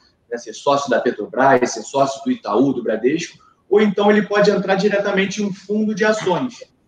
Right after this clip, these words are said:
né? Que esse fundo, você praticamente tá direcionando o seu dinheiro para um, um especialista, um gestor,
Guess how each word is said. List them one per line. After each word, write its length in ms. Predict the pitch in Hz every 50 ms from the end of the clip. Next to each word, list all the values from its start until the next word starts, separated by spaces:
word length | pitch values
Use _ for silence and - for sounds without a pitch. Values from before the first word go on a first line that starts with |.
| _ _ _ _ -
né? 140 | 135 143 147
Que 160 | - - 196
esse 240 | 233 233 - 190 180
fundo, 580 | - - - 196 226 240 220 180 180 - - _ _ _ _ _ _
você 240 | 139 139 - - 185
praticamente 760 | - - 202 240 226 - - 202 190 196 202 - - - -
tá 200 | - 170 170 165
direcionando 680 | - - 175 180 190 190 - - 180 175 180 180 180
o 40 | 175
seu 180 | 165 - 170 160
dinheiro 380 | 156 147 147 143 147 143 -
para 260 | - 147 147 147 147 143
um, 300 | 131 120 127 131 123 -
um 80 | - -
especialista, 960 | - - - - 165 185 175 - 180 160 139 127 127 151 185 185 - - 269 269 - _ _ -
um 100 | - 127
gestor, 920 | 127 151 147 - - - - _ - 135 147 190 226 - - - -